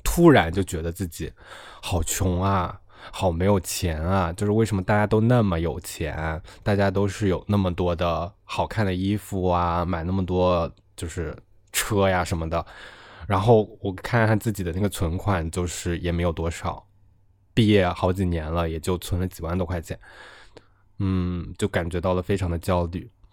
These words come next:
然后就是每次梦到这种跟消费有关，或者是跟这种钱有关的时候，我都会非常的紧张在梦里面，因为我总是担心自己没有钱支付这一切。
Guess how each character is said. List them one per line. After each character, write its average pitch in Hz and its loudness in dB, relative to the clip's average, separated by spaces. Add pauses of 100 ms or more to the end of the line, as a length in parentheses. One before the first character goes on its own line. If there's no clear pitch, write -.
(480)
然 107 2
后 127 4
就 123 -2
是 113 4 (100)
每 107 0
次 135 6
梦 123 8
到 107 8
这 107 4
种 90 -2
跟 110 2
消 131 6
费 123 4
有 87 2
关， 90 0
或 110 0
者 87 0
是 92 -4
跟 107 2
这 107 4
种 90 -2
钱 87 0
有 117 6
关 98 2
的 98 2
时 90 -6
候， 87 0
我 90 0
都 92 2
会 107 4 (460)
非 131 0
常 123 2
的 123 2
紧 82 -4
张 98 0
在 104 2
梦 98 2
里 80 -2
面， 80 -6 (320)
因 160 8
为 156 10
我 156 10
总 104 2
是 98 -2
担 107 6
心 117 4
自 123 0
己 95 0 (160)
没 98 2
有 104 4
钱 90 0
支 123 4
付 120 2
这 92 0
一 80 -4
切。 - -6